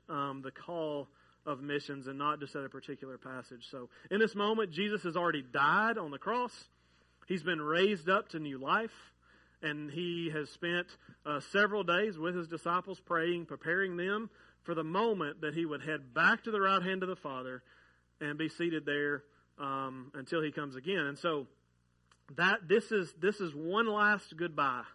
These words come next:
before he ascends. It's Matthew twenty-eight. The words of Jesus are recorded in Matthew this way. And Jesus came near and said to them, "All authority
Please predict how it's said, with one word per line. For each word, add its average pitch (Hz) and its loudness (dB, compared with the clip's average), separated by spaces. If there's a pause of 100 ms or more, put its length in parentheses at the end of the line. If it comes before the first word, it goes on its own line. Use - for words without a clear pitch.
(1040)
before 156 -4
he 151 -2
ascends. 117 -10 (300)
It's - -18
Matthew 147 -6
twenty-eight. 143 -6 (480)
The 139 -8
words 151 2
of 139 -6
Jesus 165 -4
are 151 -4
recorded 156 -4
in 139 -6
Matthew 143 -6
this 139 -6 (200)
way. 123 -8 (1120)
And 156 -4
Jesus 214 0
came 226 2
near 226 2
and 220 -2
said 220 2
to 208 0
them, 214 0
"All 233 0
authority 135 -4